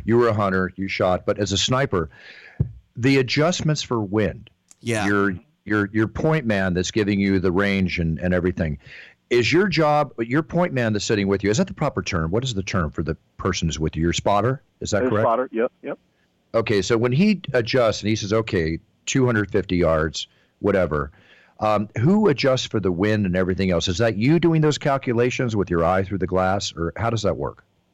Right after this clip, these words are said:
Speaker 3: Uh, through the scope. So if, um, uh, during training and stuff like that, we would have, uh, we would train with, uh, spotters. That's the traditional Army way, but special operations, it's more or less you work, uh,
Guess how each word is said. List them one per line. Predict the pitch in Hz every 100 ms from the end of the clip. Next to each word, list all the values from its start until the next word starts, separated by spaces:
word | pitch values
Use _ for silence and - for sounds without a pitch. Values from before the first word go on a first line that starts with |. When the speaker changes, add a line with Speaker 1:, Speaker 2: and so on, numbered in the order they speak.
| _ _ _ _ _ _ 139
Speaker 3:
Uh, | 139 135 127
through | 151 147
the | 135 -
scope. | 165 135 107 -
So | 113
if, | 113 -
um, | 113 110 107 101 - - -
uh, | - 131
during | 135 156 160
training | - 151 156 147
and | 127
stuff | 131 123
like | 127 113
that, | 120 117
we |
would | 120 113
have, | 110 104
uh, | 107 113
we | 123
would | 110
train | 127 120
with, | 104 - 117
uh, | 104 - -
spotters. | 127 127 98 98 -
That's | 95 _
the | 95
traditional | - 98 104 110 107
Army | 107 110
way, | 107 107 107
but | - - _
special | - 110 117
operations, | 110 104 110 110 - 98
it's | 90
more | 107 104
or |
less | 101 98 -
you | - - - - _
work, | 127 131 - _
uh, | - 143